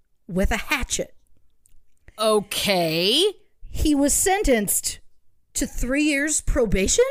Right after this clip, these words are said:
Speaker 1: <laughs>
Speaker 2: Okay.
Speaker 1: Yeah. Uh, Nations
Speaker 2: Uh.
Speaker 1: was questioned by police, during which they obtained a sample of his D N A.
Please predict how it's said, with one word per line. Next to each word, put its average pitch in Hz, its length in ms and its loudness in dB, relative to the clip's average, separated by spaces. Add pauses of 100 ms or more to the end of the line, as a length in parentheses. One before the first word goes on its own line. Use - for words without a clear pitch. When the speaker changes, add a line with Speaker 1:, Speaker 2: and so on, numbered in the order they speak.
Speaker 1:
<laughs> - 80 -2 (960)
Speaker 2:
Okay. 143 1040 -12 (140)
Speaker 1:
Yeah. 170 160 -6 (1080)
Uh, 214 280 4
Nations 226 520 2
Speaker 2:
Uh. 214 40 2
Speaker 1:
was 220 180 2
questioned 415 640 0
by 180 180 2
police, 170 600 -2 (380)
during 226 440 0
which 170 260 -2
they 175 200 2
obtained 196 500 -2
a - 60 0
sample 170 400 0
of 156 80 -2
his 156 140 -2
D 175 160 0
N 170 140 2
A. 240 180 2